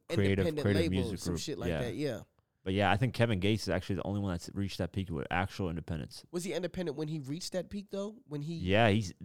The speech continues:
Speaker 1: what he says, and I don't know if this is true.
Speaker 2: Yeah.
Speaker 1: We don't know. He says Atlantic just has a distribution deal with me.
Speaker 2: Okay.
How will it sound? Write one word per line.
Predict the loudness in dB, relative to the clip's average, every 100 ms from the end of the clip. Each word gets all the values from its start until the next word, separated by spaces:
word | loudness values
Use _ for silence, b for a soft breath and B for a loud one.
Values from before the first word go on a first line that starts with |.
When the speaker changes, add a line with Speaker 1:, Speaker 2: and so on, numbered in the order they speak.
| -12
Speaker 1:
what | -4 -2 -2
he | 0 2
says, | 6 6 8 4
and | 2
I | 4
don't | 4
know | 6
if | 4
this | 2 -2
is | -4
true. | 2 4
Speaker 2:
Yeah. |
Speaker 1:
We | 4 4
don't | 4 4
know. | 2 0 -2 _ _ _ _
He | 0
says | 6 8 8
Atlantic | 4 2 4 4 4
just | 2 2
has | 2 2
a |
distribution | -2 -4 -4 -2 -2 -2 -2
deal | -2 -2
with | -4
me. | -6 -8
Speaker 2:
Okay. | -8 -12 -14